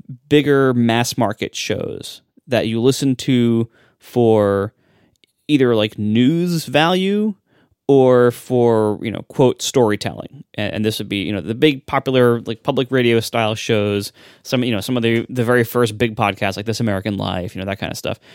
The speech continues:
Um, and, and, or, or, you know, shows that are very focused on news, things like The Daily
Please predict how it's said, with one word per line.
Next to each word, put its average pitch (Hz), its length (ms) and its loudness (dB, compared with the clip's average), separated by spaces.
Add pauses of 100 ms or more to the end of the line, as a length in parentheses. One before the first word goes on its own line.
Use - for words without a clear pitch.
(220)
Um, 85 480 -8
and, 98 500 -2 (360)
and, 117 280 -2
or, 120 240 2
or, 127 180 4
you 120 80 2
know, 98 180 -2 (440)
shows 165 280 4
that 147 80 2
are 139 60 4
very 123 260 2
focused 113 320 -6
on 98 200 -6
news, 95 520 -4 (340)
things 104 480 -4
like 98 220 -6
The 110 80 -8
Daily 98 760 0